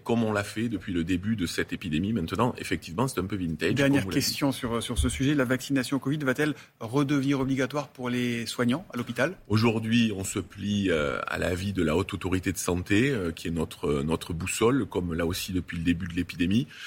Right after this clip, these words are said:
Speaker 1: Et si jamais, encore une fois, euh, l'intensité de la circulation épidémique, euh, s'accentuait, on solliciterait à nouveau un avis
Speaker 2: Mm.
Speaker 1: de la Haute Autorité de Santé. Mais pour l'instant, cette vaccination, elle est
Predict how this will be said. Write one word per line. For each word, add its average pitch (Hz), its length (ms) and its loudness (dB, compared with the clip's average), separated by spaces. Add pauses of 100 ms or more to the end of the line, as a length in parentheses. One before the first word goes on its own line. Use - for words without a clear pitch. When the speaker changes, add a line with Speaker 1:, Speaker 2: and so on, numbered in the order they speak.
(240)
Speaker 1:
Et - 60 -8
si - 240 0
jamais, 110 520 2
encore 95 300 -4
une 90 80 -2
fois, 101 440 2
euh, 76 140 -2 (540)
l'intensité 117 720 2
de 101 100 -2
la 90 100 -2
circulation 92 840 -2
épidémique, 87 640 0
euh, 71 380 2
s'accentuait, - 640 0
on 104 140 2
solliciterait - 640 -2
à 117 100 6
nouveau 117 380 4
un 98 60 -4
avis 113 260 2
Speaker 2:
Mm. 104 60 -2
Speaker 1:
de 90 60 -2
la 78 120 0
Haute 104 140 -2
Autorité 85 360 -6
de 85 60 -8
Santé. 113 400 -2 (420)
Mais 82 80 -4
pour 107 180 4
l'instant, 104 580 2
cette - 280 -12
vaccination, 85 500 -6
elle 90 60 -2
est 73 40 0